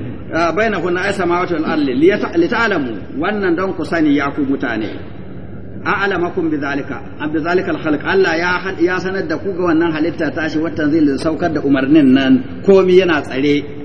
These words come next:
Don ku san anna Allah ala kulli shay'in qadir, Allah mai iko ne ga dukan komi.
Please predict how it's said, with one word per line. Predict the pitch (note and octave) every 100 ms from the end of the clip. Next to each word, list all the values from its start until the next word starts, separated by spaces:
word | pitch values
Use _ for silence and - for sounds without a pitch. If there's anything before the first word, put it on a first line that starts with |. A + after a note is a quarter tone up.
| - - - - -
Don | D#3+ F#3 -
ku |
san | D3+ D#3+ D#3
anna | D#3+ D#3+
Allah | C#3+ D3+ D#3
ala | D3
kulli | C#3 C#3
shay'in | C3+ C#3+
qadir, | B2+ C3 C3+ B2
Allah | D#3+ D#3 C#3+
mai | C3 B2+
iko | D#3 D#3+ D#3
ne | C#3 D#3
ga | D3
dukan | C#3+ C#3+ A2
komi. | A2+ G2 F#2